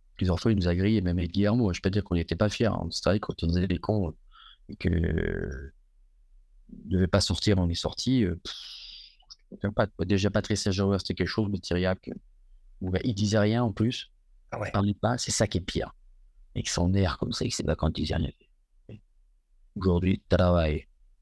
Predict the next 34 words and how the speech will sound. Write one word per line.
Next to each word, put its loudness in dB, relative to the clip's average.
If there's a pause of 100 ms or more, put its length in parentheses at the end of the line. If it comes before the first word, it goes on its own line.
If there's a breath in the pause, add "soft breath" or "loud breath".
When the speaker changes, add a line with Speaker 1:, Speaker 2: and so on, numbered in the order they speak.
(140)
Speaker 1:
beaucoup 0
de -10
travail. 0 (1500)
Là, 0
tu 0
disais, 0
oh 0
là 0
là, 0
on -2
est -4
mal. -4 (880)
Et -20
puis -4
là, 4
je -4
peux -6
te -6
dire -4
qu'il -4
te -2
lâchait 0
pas, 2
hein. -2 (600 loud breath)
Mais, 2
euh, 2 (760)
il 4
avait 4
aussi 2 (640)
beaucoup, 2 (320)
beaucoup 0
de, 0
de 2
tendresse. 0